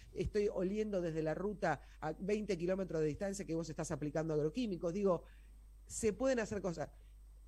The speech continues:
De nuevo, no todo el mundo hace las cosas bien.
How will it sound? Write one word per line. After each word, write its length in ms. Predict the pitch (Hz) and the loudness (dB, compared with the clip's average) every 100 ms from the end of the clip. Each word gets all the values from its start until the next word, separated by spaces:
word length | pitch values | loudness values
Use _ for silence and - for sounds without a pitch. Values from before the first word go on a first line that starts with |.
| - | -4
De 180 | 165 175 | 2 6
nuevo, 500 | 196 160 131 113 - - | 8 8 6 2 -6 -8
no 320 | 156 190 233 | -2 2 2
todo 160 | 233 208 | 4 4
el 80 | 190 | 4
mundo 180 | 185 | 0
hace 140 | 175 165 | -2 -2
las 100 | 151 | -4
cosas 300 | 160 156 135 | -4 -4 0
bien. 320 | 135 113 110 | 0 0 -4